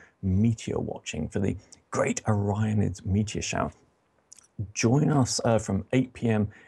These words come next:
Eastern Time, that's one A M for the U K and Western Europe. Uh, we'll discover those links between this particular meteor shower and the famous Halley's Comet.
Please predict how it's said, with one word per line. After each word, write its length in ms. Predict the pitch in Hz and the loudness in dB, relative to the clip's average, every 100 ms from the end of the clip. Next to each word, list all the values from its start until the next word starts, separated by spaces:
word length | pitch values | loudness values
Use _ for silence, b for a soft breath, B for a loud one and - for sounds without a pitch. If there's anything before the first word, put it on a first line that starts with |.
| B | B
Eastern 340 | 139 123 135 | -2 -2 -2
Time, 300 | 123 170 135 117 | -2 2 4 2
that's 180 | - | 0
one 320 | 110 101 113 117 | -4 2 4 6
A 200 | 110 107 | 6 4
M 180 | 107 | 4
for 140 | 101 - | 2 -2
the 180 | 73 76 | -4 -2
U 140 | - | -4
K 280 | - 107 110 | -4 -4 -2
and 100 | 104 | -2
Western 340 | 90 - - 85 | -2 -6 -6 -2
Europe. 300 | 110 120 - B B B | 0 0 -2 B B B
Uh, 140 | 113 110 | 0 2
we'll 260 | 107 120 110 | 2 0 0
discover 720 | 113 - - 135 143 127 90 B B B - | 0 -2 -2 -2 -2 -2 -6 B B B -2
those 280 | 95 90 | 0 0
links 440 | - 95 104 92 - | 0 4 4 2 -8
between 400 | - - 95 92 | -14 -4 0 0
this 120 | 98 | -2
particular 580 | - - - - 113 101 | -6 -10 -6 -4 0 2
meteor 380 | 98 107 - - | 2 0 -2 -6
shower 360 | - 87 - - | -4 -4 -4 0
and 240 | 95 95 | 2 4
the 80 | 92 | 2
famous 600 | - 98 98 92 - - b b _ - | 0 2 4 4 0 -8 b b _ -16
Halley's 520 | - - 95 92 90 | -12 -6 -2 -2 -2
Comet. 560 | - 107 101 - - | -2 2 2 2 -6